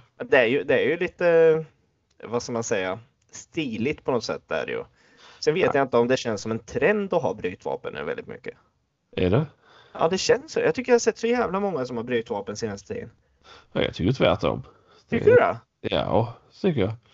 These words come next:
Speaker 1: Jag
Speaker 2: Det
Speaker 1: tror
Speaker 2: är
Speaker 1: bara
Speaker 2: en
Speaker 1: du
Speaker 2: trend
Speaker 1: följer
Speaker 2: med
Speaker 1: strömmen.
Speaker 2: rakrapeter. Eh,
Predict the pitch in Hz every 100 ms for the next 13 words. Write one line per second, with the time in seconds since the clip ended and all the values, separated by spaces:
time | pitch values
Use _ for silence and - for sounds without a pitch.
0 | _ - - - 147 139 139 - 135 107
1 | 110 113 117 113 - 113 95 87 82 -
2 | _ _ _ _ _ _ _ _ _ _
3 | - - - - - - _ _ _ -
4 | - - - _ _ - 113 107 110